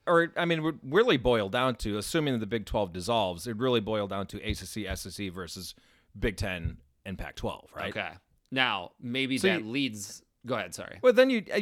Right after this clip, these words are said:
Speaker 1: you have a natural playoff, right?
Speaker 2: Yeah.
Speaker 1: You got, you have four divisions in each conference, so to speak, and they all play for a playoff, and each one has a champion. They s-,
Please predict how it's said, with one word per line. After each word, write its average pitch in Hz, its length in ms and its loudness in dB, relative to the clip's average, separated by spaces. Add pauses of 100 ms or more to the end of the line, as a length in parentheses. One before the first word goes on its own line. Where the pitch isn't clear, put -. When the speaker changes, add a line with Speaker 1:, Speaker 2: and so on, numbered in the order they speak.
(160)
Speaker 1:
you 196 220 2
have 240 200 4
a 180 40 8
natural 101 340 -2
playoff, - 560 -4
right? 101 280 -2 (320)
Speaker 2:
Yeah. 101 300 -2
Speaker 1:
You 151 60 0
got, 156 220 4 (140)
you 156 160 4
have 156 120 4
four 170 260 4
divisions 175 520 2
in 143 140 -2
each - 360 -2 (120)
conference, 135 520 0
so 131 160 2
to 113 80 2
speak, 113 460 -4 (320)
and 123 160 0
they 127 80 4
all 139 140 2
play 147 240 0
for 165 160 0
a 151 40 -6
playoff, 127 380 -2
and 113 80 -2
each 113 160 -6
one 143 100 -4
has 147 140 -2
a 156 60 -8
champion. 131 380 -4
They 131 60 -2
s-, 139 120 -6